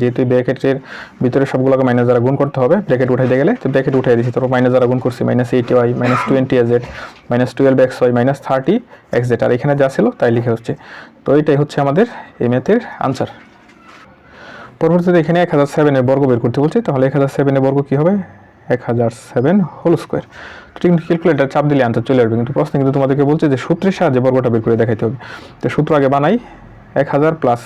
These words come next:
seven দিলাম, কারণ এক হাজার আর সাত যোগ করলে কি হবে? এক হাজার সেভেনই হবে। এখন কিন্তু সূত্র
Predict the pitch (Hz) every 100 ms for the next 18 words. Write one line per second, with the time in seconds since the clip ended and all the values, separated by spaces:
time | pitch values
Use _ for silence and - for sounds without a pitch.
0 | - 123 120 123 180 139 127 127 131 127
1 | 131 127 135 123 131 135 123 123 127 113
2 | - - - - - - 120 127 - 131
3 | 113 113 127 151 151 170